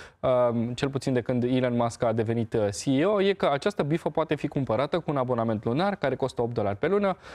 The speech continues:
Uh, deocamdată este disponibilă doar în anumite, uh, țări, în Statele Unite ale Americii, Canada,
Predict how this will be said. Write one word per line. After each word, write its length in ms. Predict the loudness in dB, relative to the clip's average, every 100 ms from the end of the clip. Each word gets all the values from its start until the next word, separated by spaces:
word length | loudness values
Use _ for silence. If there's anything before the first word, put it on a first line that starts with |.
| -6
Uh, 160 | 0 2 2
deocamdată 800 | 0 0 2 0 0 2 4 4
este 300 | 2 0 0
disponibilă 1000 | 0 -2 -2 0 0 0 2 4 2 2
doar 260 | 2 2 2
în 100 | 2
anumite, 680 | 2 0 0 0 0 0 -2
uh, 260 | 0 0 -2
țări, 380 | 0 0 2
în 80 | 0
Statele 360 | -2 -2 0 0
Unite 260 | 0 0
ale 120 | 0 0
Americii, 440 | 0 0 0 -2
Canada, 560 | -2 -2 0 0 0